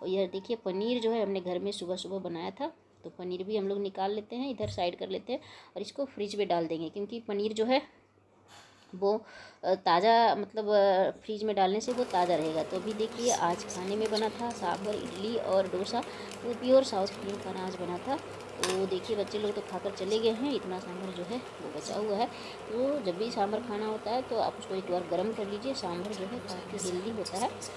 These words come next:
क्योंकि इसमें बहुत सारी सब्जियां होती है, बहुत सारे दाल होते हैं और बहुत सारा अदरक लहसुन सारा चीज़ इसमें रहता है, तो ये health के लिए काफ़ी अच्छा होता है।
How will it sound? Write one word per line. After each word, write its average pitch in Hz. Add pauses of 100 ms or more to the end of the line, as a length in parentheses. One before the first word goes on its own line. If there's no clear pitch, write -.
(280)
क्योंकि 190
इसमें 196
बहुत 196
सारी 190
सब्जियां 190
होती 196
है, 196
बहुत 170
सारे 175
दाल 196
होते 196
हैं 208
और 147
बहुत -
सारा 170
अदरक 190
लहसुन 196
सारा 247
चीज़ 233
इसमें 185
रहता 165
है, 156 (420)
तो 220
ये 220
health 208
के 214
लिए 202
काफ़ी 185
अच्छा 185
होता 208
है। 269